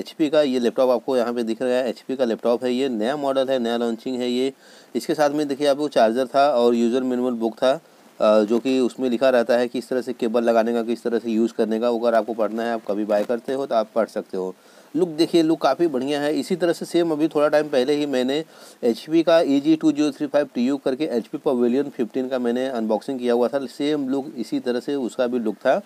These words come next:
और ये भी इसका जो है वो भी आई फ़ाई twelve Gen था। ये भी जो है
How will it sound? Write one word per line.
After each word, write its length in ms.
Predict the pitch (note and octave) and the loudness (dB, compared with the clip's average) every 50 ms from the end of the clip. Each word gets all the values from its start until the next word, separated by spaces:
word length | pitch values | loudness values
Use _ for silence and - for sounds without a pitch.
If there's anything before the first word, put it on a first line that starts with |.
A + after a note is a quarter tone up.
| - - - - - - _ - | -10 -18 -20 -20 -20 -10 _ 0
और 200 | A2+ A#2 A#2 A#2 | 2 2 2 2
ये 220 | A#2+ C3+ D3 D3 | 2 0 0 0
भी 280 | C3+ C#3 D3 D3+ D3+ B2+ | 0 0 0 2 0 0
इसका 220 | A2+ - - B2+ | 0 0 0 2
जो 160 | A#2 A#2+ A#2 | 2 2 2
है 140 | A2 A2+ A2+ | 2 2 2
वो 160 | A2+ A#2+ C3 | 2 2 2
भी 100 | C3+ D3 | 2 4
आई 140 | D3 C3 B2+ | 4 4 4
फ़ाई 180 | A#2+ C#3 C3+ C3 | 4 4 2 2
twelve 360 | B2 C3+ B2+ B2+ B2 B2 B2 | 4 2 2 2 2 2 0
Gen 160 | A#2+ A#2+ C3 | 0 0 2
था। 80 | D3 D#3 | 2 2
ये 180 | D#3 C3 B2 | 2 0 0
भी 160 | A#2 B2 C3 | 0 0 -2
जो 140 | B2 B2 B2 | -2 -2 -2
है 300 | A#2+ B2 B2+ C3+ D#3 F3 | 0 0 2 0 0 0